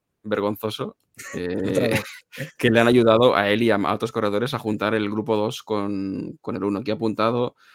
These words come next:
Speaker 1: "Una puta vergüenza, se ha sentado un precedente, el escándalo más grande de la historia", se puede poner cualquier frase de, de Pantich en, en
Speaker 2: Todos,
Speaker 1: este caso.
Speaker 2: todos lo vieron.
Speaker 1: Sí. No sé si lo habéis visto, pero es que ha sido bastante, ha sido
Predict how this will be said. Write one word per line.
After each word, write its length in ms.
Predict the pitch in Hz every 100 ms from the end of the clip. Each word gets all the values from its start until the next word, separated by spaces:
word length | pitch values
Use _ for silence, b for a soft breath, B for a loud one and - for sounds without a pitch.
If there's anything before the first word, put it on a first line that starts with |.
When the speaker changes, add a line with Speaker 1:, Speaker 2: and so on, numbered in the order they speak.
| b b b b _
Speaker 1:
"Una 220 | 117 117
puta 180 | 117 117
vergüenza, 460 | 107 107 123 123
se 100 | 123
ha 20 | 120
sentado 260 | 110 107
un 40 | 107
precedente, 540 | 107 101 107 120 113
el 80 | 123
escándalo 340 | 110 110 113
más 160 | 104 104
grande 200 | 110 107
de 60 | 101
la 20 |
historia", 420 | - 117 123 127
se 140 | -
puede 220 | 110 110 107
poner 220 | 104 107
cualquier 300 | 104 104 98
frase 340 | - 127 104
de, 440 | 98 98 87 87 -
de 180 | 101 101
Pantich 440 | 98 87 110 -
en, 80 | 98
en 180 | 98 - _ -
Speaker 2:
Todos, 160 | 151
Speaker 1:
este 180 | 151 107
caso. 200 | - 196
Speaker 2:
todos 200 | 165 123
lo 120 | 151
vieron. 440 | 143 147 156 151 160 -
Speaker 1:
Sí. 180 | _ - 123 - B B B B B - _ _ - 180 B B B B _ _ _ _ _ _ - - _ -
No 200 | 113 135
sé 80 |
si 80 | 139
lo 60 | 143
habéis 180 | 120 110
visto, 260 | 123 117
pero 100 | 110
es 60 | 117
que 80 | 123
ha 40 |
sido 280 | - 135 143
bastante, 440 | 101 - - 131 -
ha 60 |
sido 180 | 113 110